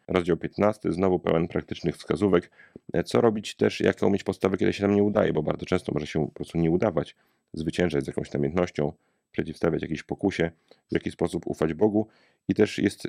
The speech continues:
tak napisane: „Ty zaś masz tylko jeden obowiązek, walczyć dzielnie, nie szczędząc sił. I nawet jeśli wielokrotnie odniesiesz rany”, czyli upadniesz tutaj, „nigdy nie porzucaj broni ani nie uciekaj.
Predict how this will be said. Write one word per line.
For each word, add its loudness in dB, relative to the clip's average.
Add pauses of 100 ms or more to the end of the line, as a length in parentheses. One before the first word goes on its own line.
(140)
tak -2
napisane: -2 (320)
„Ty 2
zaś 0
masz -2
tylko 2
jeden 6
obowiązek, -2
walczyć 0
dzielnie, 0 (240)
nie 0
szczędząc 0
sił. -4 (340)
I 4
nawet 2
jeśli -6
wielokrotnie 2
odniesiesz -6
rany”, 0
czyli -4
upadniesz -4
tutaj, -4 (500)
„nigdy 4
nie 4 (100)
porzucaj 0
broni 4
ani 2
nie 4
uciekaj. -2